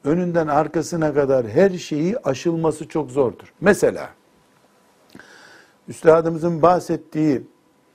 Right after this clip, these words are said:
e, Kur'an Müslümanlığı kavramı, karşı cevap verilmesi tehlikeli bir cümle. Yani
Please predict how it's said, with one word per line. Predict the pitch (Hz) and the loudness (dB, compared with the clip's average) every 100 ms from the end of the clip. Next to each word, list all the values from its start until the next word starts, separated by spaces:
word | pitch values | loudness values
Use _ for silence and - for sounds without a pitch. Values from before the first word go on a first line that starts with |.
| _ - - _ _ | _ -20 -20 _ _
e, | 120 107 101 95 101 - | -6 -4 -4 -6 -10 -12
Kur'an | - 135 - 151 190 170 156 143 127 | -4 -2 2 2 2 -2 -6 -8 -8
Müslümanlığı | 135 - 143 135 131 131 127 127 120 107 | -8 -8 -4 -2 -2 -2 -2 -2 -2 0
kavramı, | 120 120 120 127 98 107 _ _ _ _ _ _ _ _ _ _ _ _ _ _ _ _ - | 2 2 2 -2 -4 -8 _ _ _ _ _ _ _ _ _ _ _ _ _ _ _ _ -4
karşı | 131 151 151 240 | 0 0 -2 -2
cevap | 170 202 202 156 123 | 2 4 6 4 0
verilmesi | 160 190 185 185 147 - | -2 0 -2 -2 -6 -6
tehlikeli | 143 139 151 156 180 190 | -4 -2 -4 2 2 0
bir | 127 | -6
cümle. | 98 85 76 - - _ _ _ _ _ _ _ _ _ _ _ _ _ _ - | -10 -14 -14 -20 -20 _ _ _ _ _ _ _ _ _ _ _ _ _ _ -2
Yani | 131 139 101 | 0 0 -4